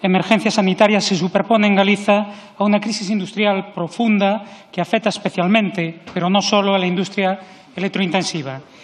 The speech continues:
El último episodio de esta crisis es el posible cierre de la factoría de aluminio por parte de Alcoa en San Cibrao. Teniendo esto en cuenta, ¿qué medidas piensa adoptar el Gobierno para enfrentar la crisis económica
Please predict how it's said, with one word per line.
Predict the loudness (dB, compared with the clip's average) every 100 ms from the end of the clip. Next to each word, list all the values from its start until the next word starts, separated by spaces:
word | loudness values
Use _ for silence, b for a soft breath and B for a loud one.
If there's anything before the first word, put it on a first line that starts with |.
| B B
El | -2
último | 0 2 0
episodio | 0 0 2
de | 0
esta | 0 0
crisis | 2 0 0 -2 -2
es | -2
el | -4
posible | -4 -2 -2 0
cierre | 0 0 2
de |
la | 0
factoría | 0 -2 -2 0 2 4 2
de | 2
aluminio | 0 2 2 0
por | -2 -2
parte | 0 0
de | -2
Alcoa | -4 -2 -2 -2 -6 B B B -6
en | -2
San | -2
Cibrao. | -2 -2 -2 -4 B B B -4
Teniendo | 0 0 0
esto | -2
en | 0
cuenta, | 2 2 2 2 0 -2
¿qué | 0
medidas | 0 0 0 2 0 -2 -6 -12 -20 -6
piensa | -2 0 0
adoptar | 0 0 0
el | 0
Gobierno | 0 0 0 0
para | 0
enfrentar | 0 -4 0 0 0
la | -2
crisis | -4 -6 -8
económica | -6 -4 -2 -2 -4 -2 -2